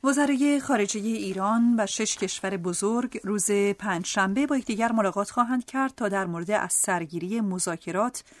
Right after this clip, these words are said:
بر سر برنامه هسته‌ای ایران که در ماه آوریل متوقف شد،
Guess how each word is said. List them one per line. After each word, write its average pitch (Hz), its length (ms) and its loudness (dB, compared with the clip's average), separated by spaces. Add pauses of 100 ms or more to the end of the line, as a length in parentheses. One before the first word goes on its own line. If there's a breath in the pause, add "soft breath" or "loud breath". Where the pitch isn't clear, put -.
(460 soft breath)
بر 233 120 8
سر 294 240 0
برنامه 254 440 2
هسته‌ای 233 320 0
ایران 240 460 2
که 240 120 -2
در 185 180 2
ماه 185 180 -6 (260)
آوریل 226 520 0
متوقف 277 580 0
شد، 285 260 -2